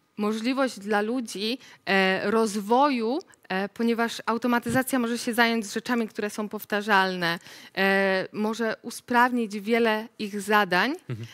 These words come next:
Speaker 1: a sztuczna inteligencja będzie się rozwijać i będzie towarzyszyć nam w codziennym życiu. Znajdziemy ją wszędzie, w własnym telefonie, e, także myślę, że to
Speaker 2: Jesteś
Speaker 1: będzie
Speaker 2: entuzjastką.
Speaker 1: Tak, ja jestem entuzjastką, patrzę na to zawsze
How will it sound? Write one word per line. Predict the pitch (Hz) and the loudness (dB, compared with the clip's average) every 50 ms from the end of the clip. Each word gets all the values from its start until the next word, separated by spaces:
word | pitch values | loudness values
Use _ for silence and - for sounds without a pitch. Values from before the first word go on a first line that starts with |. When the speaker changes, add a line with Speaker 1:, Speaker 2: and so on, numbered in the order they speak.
| - _ - | -12 _ 2
Speaker 1:
a | 202 202 202 208 214 | 4 4 4 4 2
sztuczna | - - - 294 - - 311 | -2 -6 -8 -8 -6 -2 -2
inteligencja | 277 254 - 254 233 220 269 262 247 - 254 240 | -2 0 0 -2 0 2 0 0 0 0 -2 -4
będzie | 220 202 226 233 233 233 220 214 | -2 -2 -4 -2 -2 -2 -4 -6
się | - - 214 | -6 -6 -6
rozwijać | 208 202 196 196 185 185 180 185 185 208 226 226 - - - _ - | -6 -6 -8 -10 -10 -6 -2 0 2 2 0 -2 -6 -14 -20 _ -12
i | 214 226 226 226 226 | -10 -8 -6 -6 -8
będzie | 214 233 254 254 254 247 - 269 269 262 254 254 247 247 226 240 - | -6 -4 -4 -4 -4 -4 -2 0 0 2 2 2 0 -2 -4 -6 -8
towarzyszyć | 285 269 294 285 302 294 - 302 285 - | -6 -6 -6 -6 -6 -8 -8 -10 -8 -6
nam | 294 277 277 285 | -4 -4 -4 -4
w | |
codziennym | 285 - - 262 277 277 262 262 262 254 240 | -6 -10 -8 -4 -2 0 0 2 0 0 0
życiu. | 240 240 196 - - - 170 165 175 - - 202 | -2 -4 -4 -4 -6 -8 -8 -8 -8 -10 -8 -2
Znajdziemy | 233 240 233 220 247 233 220 214 208 202 | 0 0 2 2 0 0 0 -2 -2 -2
ją | 190 185 180 180 180 180 180 185 | -2 -2 -4 -4 -6 -6 -8 -10
wszędzie, | - - - 233 214 226 226 202 190 | -12 -4 -2 0 0 2 0 -2 -4
w | 180 175 | -4 -4
własnym | - 190 196 - - 196 185 | -4 -4 -4 -2 -6 -8 -6
telefonie, | - 190 180 180 190 - - 202 202 214 220 202 190 190 190 196 - - - - - - - | -2 -2 -2 -2 -2 -4 -4 -4 -4 -4 -2 0 2 2 2 0 -4 -10 -18 -18 -18 -16 -4
e, | - 196 196 208 | 0 2 2 2
także | 208 - 226 208 214 226 233 | 2 -2 -4 -4 -2 -2 -2
myślę, | 240 247 - - 254 254 | -2 -2 -2 -4 -4 -4
że | 233 | -4
to | - - 254 | -4 -6 -4
Speaker 2:
Jesteś | 220 240 240 | -2 -2 -4
Speaker 1:
będzie | 233 - 247 233 | -2 0 0 2
Speaker 2:
entuzjastką. | 226 135 135 127 - 139 123 127 120 107 - - - - 98 87 - _ _ | 2 2 2 2 0 0 2 4 2 2 0 -4 -10 -16 -16 -16 -16 _ _
Speaker 1:
Tak, | - 285 240 175 - - | 4 6 6 6 4 2
ja | 285 311 | 0 0
jestem | 320 - - 330 - | 0 0 -2 -4 -4
entuzjastką, | - 262 254 - 254 233 226 247 247 269 - - - 269 254 247 | -4 -6 -6 -6 -8 -4 0 0 0 0 0 -4 -4 -4 -4 -4
patrzę | - 262 262 254 - - - 254 | -2 -2 -2 -2 -2 -4 -6 -4
na | 233 226 220 220 | -4 -2 -4 -4
to | - - 240 214 214 214 214 - - | -4 -4 -2 -2 0 -2 -2 -4 -6
zawsze | 202 202 - 226 220 220 - - - 214 202 196 196 | -8 -4 -2 -2 -2 -2 -4 -6 -4 -2 -2 -2 -2